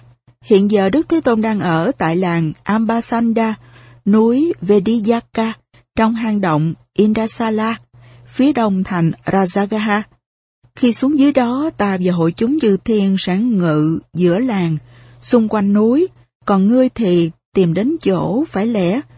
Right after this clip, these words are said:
không gần quá, không xa quá, chỉ vừa đủ cho tiếng nhạc du dương của nhà ngươi lọt vào tai Ngài mà không làm phiền rộn Ngài, được chăng?" Chú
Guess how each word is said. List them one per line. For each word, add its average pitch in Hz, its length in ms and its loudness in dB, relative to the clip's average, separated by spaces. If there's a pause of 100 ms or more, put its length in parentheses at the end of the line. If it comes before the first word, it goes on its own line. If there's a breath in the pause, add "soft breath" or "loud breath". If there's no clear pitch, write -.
(260 soft breath)
không 233 200 2
gần 170 260 0
quá, 208 400 -4 (400)
không 196 280 0
xa 180 320 -4
quá, 202 340 -4 (520 soft breath)
chỉ 269 140 0 (100)
vừa 196 160 4
đủ 180 420 2
cho 226 120 2
tiếng 262 240 -2
nhạc 196 260 -2 (140)
du 202 260 -2
dương 196 560 0
của 185 140 2
nhà 233 220 -2
ngươi 214 340 4 (420 soft breath)
lọt 190 280 0 (160)
vào 190 320 -2
tai 254 240 -4
Ngài 170 440 -2 (340 soft breath)
mà 180 340 0
không 247 320 0
làm 165 320 -2
phiền 170 420 0
rộn 165 420 -2
Ngài, 170 280 -4 (320)
được 175 220 0 (120)
chăng?" 226 200 -2 (1500 soft breath)
Chú 226 420 2